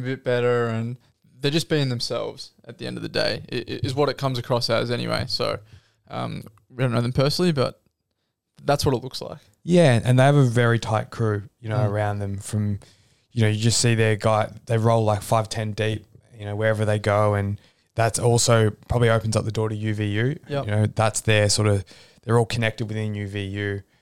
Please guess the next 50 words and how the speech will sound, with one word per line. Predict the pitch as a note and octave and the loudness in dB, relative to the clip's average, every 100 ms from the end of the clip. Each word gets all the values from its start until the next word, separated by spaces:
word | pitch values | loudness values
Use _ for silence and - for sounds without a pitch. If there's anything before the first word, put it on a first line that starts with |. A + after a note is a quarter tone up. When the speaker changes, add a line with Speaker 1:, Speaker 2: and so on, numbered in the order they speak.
| _ | _
Speaker 2:
Similar | - - D3+ C3+ | -4 0 2 2
thing, | - B2+ A2+ | 2 2 2
they | |
all | A2+ A2 | 2 0
sort | - G#2 | -2 -2
of | |
have | G#2 G#2 | -2 -4
the | |
tattoos | A2 B2+ A#2 A#2 A#2+ A#2 G#2+ | -2 0 2 4 4 4 2
and, | G#2 | 0
like, | G2 F#2+ | -2 -2
they, | G#2 G#2 | -4 -2
they | G#2+ F#2+ - | -4 -6 -10
fully | - C3 B2 | 0 2 4
buy | G#2+ G#2+ G#2+ | 4 0 0
in. | A2 A2 G#2+ | -2 -2 -4
Again, | A2 G2+ A2+ | -6 -2 0
I | G#2 | 0
think | G2 G#2 | -2 -4
there's | G#2+ F#2+ - _ _ - | -4 -6 -10 _ _ -12
a | |
car | - A#2+ A2+ | -2 0 2
detailing | A2 A2 A2 G#2+ G#2+ G#2 | 2 2 2 2 0 -2
with | G2+ G2+ | -4 -2
the | G#2 | -2
U | G2+ G#2 | 0 2
V | G2+ G2+ | 2 2
U | |
logo | G2 G2+ G2+ | 2 0 0
on | F#2+ F#2+ | 0 -2
Johnny's | G2 G2+ G2 | -2 -2 -2
Porsche. | - A2 G#2 G2+ - - _ _ | 0 2 2 0 -10 -20 _ _
It's | A#2 | -2
something | - C#3 C3 | 0 0 2
they | A#2+ | 2
just | A2 G#2+ - _ _ _ _ | 2 -2 -4 _ _ _ _
go | B2+ | 2
all | A#2+ A2+ A2 | 4 2 -2
in | G#2+ | -6
on. | G2+ G#2 _ _ D3 | -8 -10 _ _ -16
Speaker 1:
Yeah. | C#3+ C#3 | -12 -8
Speaker 2:
And | A#2 A2 G2+ | -4 -2 -4
for | - - A#2 | -8 -4 0
the | A2 | 2
listener, | A2 A#2+ - A2 G2+ | 2 2 2 0 -2
it's | F#2+ | -2
essentially | - G#2 A#2+ A2 A2 | -4 -2 -2 0 0
athletic | G2 - G2+ G2 | 0 0 -4 -4
wear. | G2+ G#2+ - _ - | -8 -14 -18 _ -6
Speaker 1:
Yeah. | C3+ C3+ | -4 -2